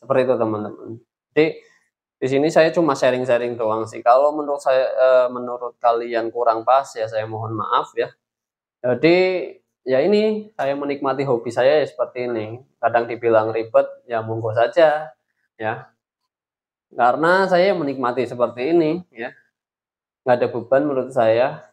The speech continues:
Bebannya paling duit. <laughs> Nah, gitu teman-teman. Oke, itu saja teman-teman. Mungkin ada salah kata, saya mohon maaf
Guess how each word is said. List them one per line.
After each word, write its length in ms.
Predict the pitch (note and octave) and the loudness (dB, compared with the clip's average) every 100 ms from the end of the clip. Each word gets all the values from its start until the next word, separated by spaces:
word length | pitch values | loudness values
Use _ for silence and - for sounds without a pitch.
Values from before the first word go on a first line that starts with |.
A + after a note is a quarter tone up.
| _ _ | _ _
Bebannya 360 | - A#2 B2+ C#3 | -2 0 0 2
paling 240 | C3 C#3+ | 2 0
duit. 320 | C3+ A#2+ C3 C#3 | -4 -8 -8 -10
<laughs> 340 | - - _ _ _ _ _ _ - B3 A#3 A#3+ G#3 A3+ G3 | -16 -16 _ _ _ _ _ _ -4 -4 -4 -6 -8 -8 -4
Nah, 360 | - D#3+ D#3 D3 | 2 4 4 0
gitu 220 | C3+ C#3 | -2 0
teman-teman. 600 | C3+ C3 B2 B2 B2 A#2 A2 B2 | 0 0 -4 -6 -8 -8 -4 2
Oke, 200 | D#3 F3 D#3 _ _ _ _ | 4 4 0 _ _ _ _
itu 120 | C3+ | 0
saja 360 | D3+ D3+ D#3 D#3+ | 4 4 4 2
teman-teman. 500 | D#3 D3 C#3 C#3+ D#3 | 0 -4 -2 -2 -2
Mungkin 300 | D3 C3+ C#3+ | -2 -6 -6
ada 320 | C3 B2+ A#2+ A2+ | -6 -2 0 0
salah 260 | A#2+ A#2 - | 2 0 0
kata, 280 | A#2 B2+ B2 | -2 -2 -2
saya 200 | A#2+ A#2 | -2 -2
mohon 320 | A#2 A2+ A#2 | -2 -4 -4
maaf 480 | A2+ G#2 B2 C#3+ | -2 2 2 0